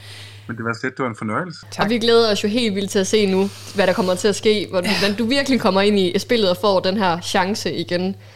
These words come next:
Speaker 2: som du
Speaker 1: Ja.
Speaker 2: fortjener. Det
Speaker 3: Ja.
Speaker 2: synes vi. Og nogle Pandora-spørgsmål for dig, med nogle spydige
Speaker 1: Ja.
Speaker 2: spørgsmål. Ja.
Speaker 1: Men der er jeg også nødt til at sige, at jeg er virkelig skuffet over, at den Pandoras ikke har været så god i den her uge her. Fordi at jeg har jo fået at vide, at hver anden produktion er kommet ind og stoppet dem,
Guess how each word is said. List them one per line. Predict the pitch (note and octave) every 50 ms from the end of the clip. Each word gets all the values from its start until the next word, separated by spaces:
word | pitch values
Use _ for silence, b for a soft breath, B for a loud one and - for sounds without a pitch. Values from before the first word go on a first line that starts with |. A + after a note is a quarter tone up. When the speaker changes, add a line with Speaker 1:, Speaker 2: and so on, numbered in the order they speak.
| b
Speaker 2:
som | b - - G#3+
du | A3+ -
Speaker 1:
Ja. | C3 B2
Speaker 2:
fortjener. | A#2+ - A3+ G3+ F#3 E3 D#3 - E3+ - - -
Det | - A3
Speaker 3:
Ja. | -
Speaker 2:
synes | - G#3 G3+ -
vi. | F3+ - -
Og | A3+
nogle | B3+ C4 B3
Pandora-spørgsmål | D4 D4+ B3 D4 D4 D#4 D#4 D#4+ D#4 - A#3 G#3+ G3+ - G3+ F#3+
for | F#3+ G#3
dig, | F#3+ G3 G3+ G#3 A3
med | A#3 A3
nogle | G3+ G3 G3 G3+ G3 B B B B B B B
spydige | - - C4+ A#3+ B3+ B3 A3+ D3+ F3
Speaker 1:
Ja. | E3+ F#3
Speaker 2:
spørgsmål. | F3+ - - E3 D#3+ D#3+ G3 -
Ja. | G3+ A3 G3 - - -
Speaker 1:
Men | D#3+ D#3+
der | E3+ F3+
er |
jeg | F#3+ F3+
også | E3 E3+ F3+ F3+
nødt | F3+ E3
til | F3+ E3
at | D#3
sige, | - E3 D#3
at | D3+ D3
jeg | C#3 C#3
er | C3 C3+
virkelig | D#3+ F3+ F3 F3+ D#3+
skuffet | - - D3 D#3 D3+ - E3
over, | C3 B2+ C3 B2 A#2+ A2+
at | A2 G#2+
den | C3 B2+
Pandoras | - C#3+ - C3+ B2+ B2 C#3 C#3 - - - - - _ _ _ _
ikke | C#3 C#3 - -
har | C#3+ A#2
været | A2+ A2+ A#2 B2 -
så | - C3+
god | G#2 A#2+ A2+ A2+ - - _ _ _ _ _ _ _ _ _ _ _ _ _ _ - -
i | C3 -
den | B2+ A#2+
her | A#2+ A#2+ A#2 A#2 A2+
uge | A2+ A#2 A#2+ B2
her. | A2+ G#2 G2+ G#2+ -
Fordi | - B2+ A2+ A#2+ B2 B2+
at | A#2+ A#2 - -
jeg | C3 B2+
har | C#3+ D#3 D3
jo | C3+
fået | - - C#3 A#2+
at | A2 G#2+
vide, | A2+ B2+ C3+ D#3+ F3+ E3+
at | A#2+
hver | A#2 A#2+
anden | A#2 C3 B2+
produktion | - - B2+ A2+ - D#3+ C#3
er | A2
kommet | A#2 A#2 A#2+
ind | A#2
og | G#2+ - -
stoppet | - C3 B2+ C#3 E3+ D#3 -
dem, | A2+